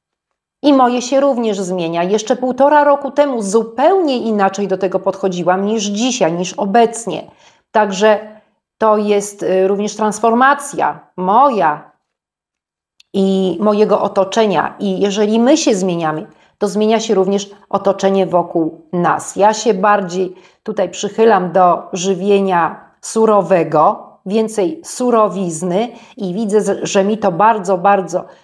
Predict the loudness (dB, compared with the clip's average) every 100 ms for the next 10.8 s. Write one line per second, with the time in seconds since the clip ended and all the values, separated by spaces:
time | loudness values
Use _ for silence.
0 | _ -20 -8 -4 -4 -6 -8 -8 -4 -4
1 | -2 -4 0 2 2 2 -2 -4 -2 2
2 | 0 2 0 -2 -6 0 0 0 -2 -2
3 | -2 -2 -16 _ _ -4 -2 -2 -2 0
4 | -2 -2 -10 _ _ -6 -4 -4 -4 -2
5 | -2 -6 -6 -6 -8 0 0 0 0 0
6 | 0 -8 -10 -8 -4 -4 -4 -6 -6 -10
7 | -10 -6 -2 0 0 -2 -4 -10 0 2
8 | 2 0 -2 -2 -2 -2 -6 -6 -6 -6
9 | -6 -8 -14 -16 _ _ -6 0 0 2
10 | -2 -4 -10 -8 -2 -2 -2 -10